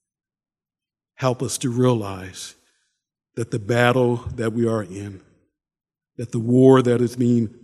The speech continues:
waged, that our enemies, Satan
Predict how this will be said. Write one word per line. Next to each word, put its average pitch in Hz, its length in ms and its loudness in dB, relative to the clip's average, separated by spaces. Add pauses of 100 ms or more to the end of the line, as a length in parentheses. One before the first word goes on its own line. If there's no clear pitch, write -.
waged, 107 640 -10 (600)
that 117 160 -2
our 117 300 -2
enemies, 117 540 2
Satan 123 600 -6